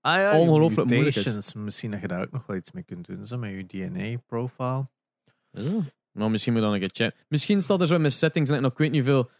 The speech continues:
Speaker 2: die artifacts en dat moet updaten, dat mij plotseling drie keer zoveel power
Speaker 1: Ja,
Speaker 2: geeft.
Speaker 1: je hebt nog wel een paar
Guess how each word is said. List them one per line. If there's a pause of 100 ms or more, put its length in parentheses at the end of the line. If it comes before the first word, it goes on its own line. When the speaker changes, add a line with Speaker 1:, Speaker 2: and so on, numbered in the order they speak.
Speaker 2:
die
artifacts
en
dat
moet
updaten,
dat
mij
plotseling
drie
keer
zoveel
power
Speaker 1:
Ja,
Speaker 2:
geeft.
Speaker 1:
je
hebt
nog
wel
een
paar